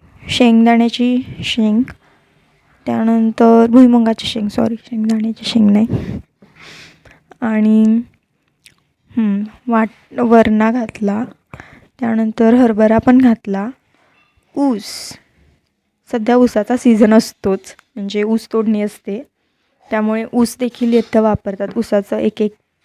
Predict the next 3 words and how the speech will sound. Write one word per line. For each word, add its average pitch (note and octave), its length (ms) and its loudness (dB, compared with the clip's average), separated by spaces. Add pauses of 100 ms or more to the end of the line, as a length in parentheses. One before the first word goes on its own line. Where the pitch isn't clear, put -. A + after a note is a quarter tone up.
(260)
अ, A#3 80 -4 (1200)
अ, G#3+ 200 2 (580)
फोड, B3+ 300 2